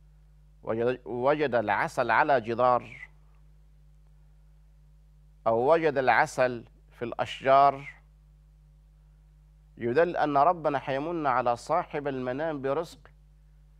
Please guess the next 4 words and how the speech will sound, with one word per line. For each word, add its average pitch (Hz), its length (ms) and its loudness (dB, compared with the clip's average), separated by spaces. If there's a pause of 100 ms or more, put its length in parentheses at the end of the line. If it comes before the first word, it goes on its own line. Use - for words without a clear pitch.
(680)
على 131 420 0
حين 170 340 -4
فجأة، 127 540 -10 (500)
لا 135 240 4